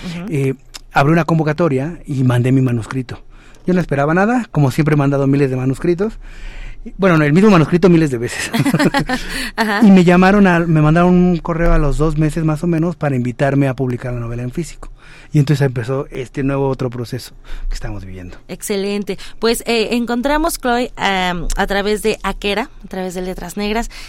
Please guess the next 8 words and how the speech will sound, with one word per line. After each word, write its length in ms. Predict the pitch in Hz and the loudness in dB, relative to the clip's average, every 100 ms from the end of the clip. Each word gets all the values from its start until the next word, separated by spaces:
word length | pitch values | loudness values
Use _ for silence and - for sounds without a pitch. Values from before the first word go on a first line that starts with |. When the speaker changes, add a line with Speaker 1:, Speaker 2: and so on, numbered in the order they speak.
| - | -10
Speaker 1:
y 140 | 196 | -2
esta, 380 | 190 185 185 180 | -2 0 0 0
esta, 760 | - 196 - 180 180 175 160 - | 0 -6 -6 -4 -2 -4 -6 -8
este, 680 | - 196 190 180 175 165 | -10 -8 -6 -4 -4 -4
esta 220 | 202 220 208 | -6 -4 -4
editorial, 640 | 202 196 196 185 185 190 | -4 -6 -6 -4 -2 -4
además, 420 | 190 190 185 190 | -4 -4 -4 -8
independiente. 840 | - 190 185 185 190 214 233 226 254 | -6 -6 -6 -6 -4 -2 -4 -2 -4